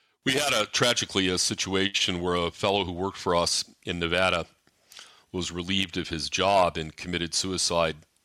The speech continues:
just a couple of days thereafter. And the local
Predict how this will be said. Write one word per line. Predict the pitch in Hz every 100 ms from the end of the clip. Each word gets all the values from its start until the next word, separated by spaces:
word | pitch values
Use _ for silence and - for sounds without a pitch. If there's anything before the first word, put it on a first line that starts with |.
| _ _
just | - 92 -
a |
couple | - 101 -
of | 85
days | 76 85 80
thereafter. | - 82 82 90 - 76 - _ -
And | - 87 85
the | 95 -
local | 110 110 95 82